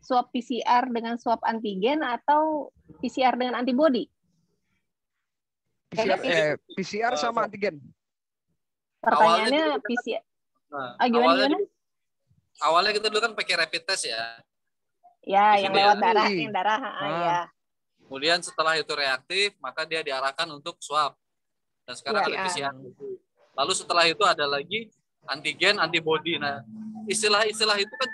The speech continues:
Speaker 3: cukup, cukup asing bagi
Speaker 1: Membingungkan
Speaker 3: kita.
Speaker 1: ya?
Speaker 3: Iya.
Speaker 1: Iya, iya.
Speaker 3: Sebetulnya masih perlu nggak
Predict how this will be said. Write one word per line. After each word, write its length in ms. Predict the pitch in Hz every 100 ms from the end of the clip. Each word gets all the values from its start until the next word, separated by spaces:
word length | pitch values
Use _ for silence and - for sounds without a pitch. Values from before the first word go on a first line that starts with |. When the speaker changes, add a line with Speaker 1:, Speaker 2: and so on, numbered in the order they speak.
| 240
Speaker 3:
cukup, 240 | - - - - 539 587 640 659 - - 587
cukup 220 | 415 427 226
asing 240 | 247 240 226
bagi 80 |
Speaker 1:
Membingungkan 420 | 240 247 247 247 233
Speaker 3:
kita. 60 |
Speaker 1:
ya? 180 | 196 190 190 _ _ - - _ -
Speaker 3:
Iya. 0 |
Speaker 1:
Iya, 200 | 160 165
iya. 200 | 170 156 156 _ _ 285 _ _ _ _
Speaker 3:
Sebetulnya 640 | - 170 180 202 262 254 - _ _ _ _ _ _ _
masih 240 | 185 - 226
perlu 400 | 233 269 285 254
nggak 160 | 175